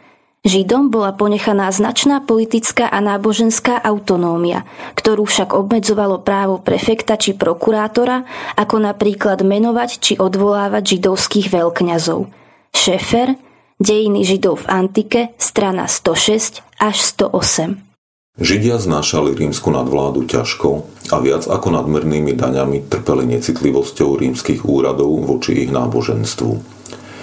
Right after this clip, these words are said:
Speaker 2: I keď Židia svoje náboženstvo nikomu nevnúcovali, považovali ho za výnimočné, možno až nadradené nad ostatné. Neboli preto ochotní tolerovať, aby im niekto cudzí vstupoval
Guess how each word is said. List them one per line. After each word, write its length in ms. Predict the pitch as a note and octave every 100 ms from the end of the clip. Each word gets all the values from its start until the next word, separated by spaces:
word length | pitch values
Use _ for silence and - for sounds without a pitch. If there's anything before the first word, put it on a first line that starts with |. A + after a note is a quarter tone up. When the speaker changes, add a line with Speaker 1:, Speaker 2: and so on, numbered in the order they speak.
| -
Speaker 2:
I 80 | -
keď 160 | E2 B2+
Židia 400 | F#2+ E2 E2+ E2
svoje 320 | - D2 C2+
náboženstvo 720 | C2 C2+ C#2 C#2+ C#2 - C#2+
nikomu 400 | C#2 B1+ D#2+ C#2+
nevnúcovali, 880 | B1+ A#1 B1+ B1+ C#2+ C2 C2 C2 C#2 - - -
považovali 640 | - E2+ G#2 G#2+ F#2+ F#2 F2+
ho 160 | F#2
za 160 | F2+ C#2
výnimočné, 880 | A#1+ A2+ B1+ B1+ - C#2+ C#2 D2+ - -
možno 240 | D2 F2 D#2+
až 160 | C#2+
nadradené 640 | C#2 B1+ C#2 C2 C#2 C#2+ D2+
nad 240 | C#2+ C2
ostatné. 720 | C#2+ - - - - - G#2+ G#2+ - - - - - - -
Neboli 320 | - C3 G2+
preto 240 | - E2+ -
ochotní 560 | - - C#2+ D2+ C2
tolerovať, 800 | B1+ C2 C2 C2 C2 C2 - -
aby 320 | - B1 D2 C2
im 80 |
niekto 400 | C2+ D2 - -
cudzí 480 | - C#2+ B1+ C2 C#2+
vstupoval 720 | D2 - - - C#2 C#2+ D2